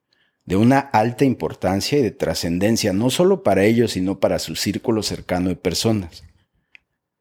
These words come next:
El mismo sentimiento de asombro nos da cuando vemos a un colaborador en el trabajo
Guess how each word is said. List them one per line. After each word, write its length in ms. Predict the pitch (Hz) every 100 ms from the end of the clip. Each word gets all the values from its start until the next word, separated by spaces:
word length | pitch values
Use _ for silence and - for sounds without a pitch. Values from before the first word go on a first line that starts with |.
| _ _ _ _
El 140 | 113
mismo 320 | 135 190 240 226
sentimiento 600 | 143 110 107 107 120 135
de 80 |
asombro 440 | 131 - 110 113 127
nos 180 | 113 82
da 200 | 92 -
cuando 260 | 120 101
vemos 340 | 104 120 135 -
a 60 |
un 180 | 113 120
colaborador 720 | 143 131 120 101 95 95 113
en 120 | 143 139
el 140 | 101
trabajo 640 | - 92 90 87 110 139